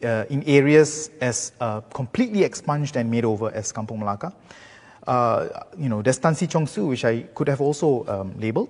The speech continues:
and, uh, Masjid Omar as the only two surviving buildings. So is, is it possible?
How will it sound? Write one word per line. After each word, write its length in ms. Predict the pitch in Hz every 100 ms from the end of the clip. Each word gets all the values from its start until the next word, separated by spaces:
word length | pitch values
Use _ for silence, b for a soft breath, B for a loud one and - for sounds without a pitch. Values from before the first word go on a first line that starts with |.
| -
and, 420 | 143 135 123 120 117
uh, 280 | 113 113 107 B B B -
Masjid 220 | 117 131
Omar 300 | 131 117 107
as 120 | 104
the 80 | 117
only 240 | 120 127
two 240 | 117 127 113
surviving 560 | 120 107 107 101 104
buildings. 400 | 107 160 107 87
So 220 | 120 107 120
is, 100 | 117
is 180 | 117 110
it 100 | -
possible? 500 | 170 - 107 82